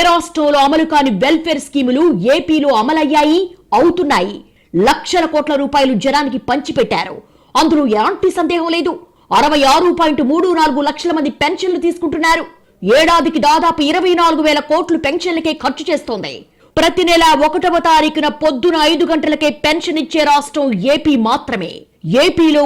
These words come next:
ఓ రెండు వేల మంది ఉన్న గ్రామంలో మెజారిటీ జనాభా ఏదో ఓ పథకానికి లబ్ధిదారులే. రేషన్ కార్డులు, ఆరోగ్యశ్రీ కార్డు, ఇళ్ల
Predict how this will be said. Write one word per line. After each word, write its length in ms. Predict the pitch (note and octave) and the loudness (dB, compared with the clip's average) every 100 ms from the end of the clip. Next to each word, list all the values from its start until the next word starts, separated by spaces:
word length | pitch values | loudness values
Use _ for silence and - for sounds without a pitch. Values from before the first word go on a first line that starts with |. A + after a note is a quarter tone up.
| C4+ | 2
ఓ 20 | A#3 G#3+ | 2 0
రెండు 240 | D#4 F4 D4+ | 0 0 0
వేల 160 | D#4 F#4 | 2 2
మంది 160 | F4+ D#4+ C#4 | 0 -2 -2
ఉన్న 100 | C4 F#3 | -2 0
గ్రామంలో 460 | G3 C4+ A#3+ G#3+ C#4+ E4 - F3 | 0 2 2 4 2 -2 -12 -2
మెజారిటీ 460 | A3+ G4 G4 G4 E4+ D4 | 0 2 0 0 -2 0
జనాభా 400 | D4 C#4 - B3+ C#4 - - G3 F4 | 0 0 2 0 0 -6 -8 -2 -2
ఏదో 180 | F#4 E4+ | 0 0
ఓ 40 | C#4+ - | 0 0
పథకానికి 500 | - C#4+ D4+ C4+ A#3+ G#3 | -4 -2 -2 -2 -2 -4
లబ్ధిదారులే. 580 | A3 D#4+ B3+ F3+ F3 F3+ - _ _ - | -2 -2 -2 -4 -8 -10 -20 _ _ 0
రేషన్ 360 | C4 F4 D#4+ B3 | 0 2 -2 0
కార్డులు, 340 | G3+ F3 A3 F4 - - | 0 0 0 0 0 0
ఆరోగ్యశ్రీ 480 | D4 F4+ C#4 D#4 A#3+ F3+ | 2 2 -2 -2 -2 0
కార్డు, 200 | F#3 C4+ - - | 0 0 -4 -6
ఇళ్ల 100 | C#4 | 0